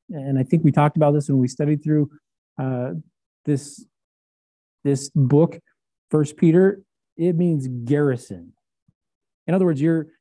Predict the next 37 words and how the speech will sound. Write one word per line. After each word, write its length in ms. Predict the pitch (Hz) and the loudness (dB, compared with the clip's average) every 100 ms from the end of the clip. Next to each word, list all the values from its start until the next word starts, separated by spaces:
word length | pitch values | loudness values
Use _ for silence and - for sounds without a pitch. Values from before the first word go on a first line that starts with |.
| - | -10
it, 240 | 190 165 | -8 -6
and 200 | 190 170 | -4 -4
it's 120 | 165 156 | -4 -4
a 40 | |
military 480 | 175 226 190 170 143 | 0 0 0 -2 -2
term, 200 | 156 156 | -4 -4
that 100 | 139 | -4
here 200 | 180 190 | -4 -4
is 140 | 160 | -4
God 400 | 156 156 135 113 | -6 -8 -10 -8
guarding 720 | 147 151 185 151 120 123 147 143 _ _ _ _ _ _ | -4 -2 -2 -4 -4 -4 -6 -8 _ _ _ _ _ _
you 220 | 131 147 143 | -6 -2 -2
and 80 | |
I. 180 | 147 135 - _ _ - | -4 -8 -16 _ _ -6
We 160 | 151 156 | -2 -2
are 120 | 143 | -4
kept 400 | - 202 196 156 | -8 -10 -8 -4
by 220 | 156 151 | 0 0
God 440 | 147 151 135 143 - _ _ _ _ | 0 0 -2 -4 -8 _ _ _ _
<clears throat> 380 | _ _ _ - 160 - _ _ _ _ _ _ _ _ _ _ _ _ _ _ _ _ _ _ - | _ _ _ -12 -10 -10 _ _ _ _ _ _ _ _ _ _ _ _ _ _ _ _ _ _ -4
through 140 | 170 | -2
the 80 | 143 | -2
power 440 | - 202 240 202 | -6 -4 0 2
of 120 | 156 135 | 0 0
God, 300 | 139 139 135 _ _ _ | -4 -4 -8 _ _ _
through 220 | 214 240 | 0 0
faith, 440 | 233 170 151 147 - | -2 -2 -2 -4 -8
unto 240 | 170 196 196 | -10 -8 -8
salvation, 640 | - 170 156 151 151 151 | -8 -10 -6 -6 -6 -8
ready 220 | 139 151 | -6 -8
to 100 | 151 | -8
be 100 | 151 | -8
revealed 440 | 147 139 131 135 131 | -6 -6 -4 -6 -4
in 80 | 127 | -6
the 60 | |
last 320 | 120 117 123 | -6 -10 -10
time. 340 | - 151 110 | -8 -6 -6